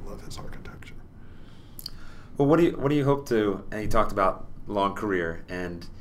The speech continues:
Speaker 2: the books that you have and the work that will be left when you're gone. What do you hope to leave the world as an artist?
Speaker 1: Happier.
Speaker 2: Happier?
Speaker 1: Yep.
Speaker 2: Yeah.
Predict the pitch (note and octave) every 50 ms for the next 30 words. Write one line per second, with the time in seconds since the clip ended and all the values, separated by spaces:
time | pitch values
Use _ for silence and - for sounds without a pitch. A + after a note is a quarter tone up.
0 | - - - - - G2 F#2 F2 A2+ A2 A2+ - - - - - F#2+ - G#2 G#2+
1 | G2+ G2 G2 G2 G2 F#2+ - F2+ E2 E2 E2+ F2+ G2 G#2 G#2+ G#2+ - - - F#2+
2 | - - - - - - - - F#2 G2 G#2+ F#2+ F#2 F#2 F#2 - - - - -
3 | - - - - - - - F#2 F2+ F2+ F2+ F#2+ F2 E2+ E2+ F2+ G2 - - -
4 | - - - - A#2+ C3 C3 C3 B2+ B2+ A#2 - - G#2+ G#2 G#2+ G2 - G2+ F2+
5 | F#2 F#2+ F#2 F#2 F2+ E2+ - F2 E2 D#2 D#2 D2+ D2 - - - - - - -
6 | - - - - - - - - - - - - - - - - - - - -
7 | - - - - - - - - - - - - A2+ A2 G#2+ - - F2+ E2+ -
8 | - - - - - - - - - - - - - - - - G#2+ A#2 A2+ G#2+
9 | F2 E2 - - - - - - - D#3 F3 F3 - - - - - - - F2+
10 | F2+ F2+ E2 D#2+